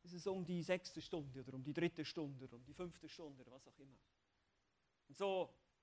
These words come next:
gibt es auch welche, die sagen, es könnte römische Zeitrechnung sein, dass es sechs Uhr morgens war. Das ist aber eher unwahrscheinlich, weil wir wissen, dass die Verhandlung, die römischen Beamten begannen um sechs ungefähr ihre Arbeit und das zieht sich dann in den Morgen hinein.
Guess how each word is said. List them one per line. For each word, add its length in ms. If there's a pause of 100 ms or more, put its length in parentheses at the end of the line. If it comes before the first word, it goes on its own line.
(200)
gibt 180
es 120
auch 140
welche, 240
die 80
sagen, 280
es 140
könnte 280
römische 400
Zeitrechnung 720
sein, 300
dass 120
es 100
sechs 260
Uhr 100
morgens 400
war. 140
Das 100
ist 80
aber 160
eher 220
unwahrscheinlich, 680
weil 120
wir 60
wissen, 300 (380)
dass 200 (120)
die 140
Verhandlung, 640 (220)
die 80
römischen 360
Beamten 340
begannen 400
um 80
sechs 320
ungefähr 400
ihre 180
Arbeit 520
und 80
das 120
zieht 280
sich 120
dann 160
in 80
den 140
Morgen 360
hinein. 520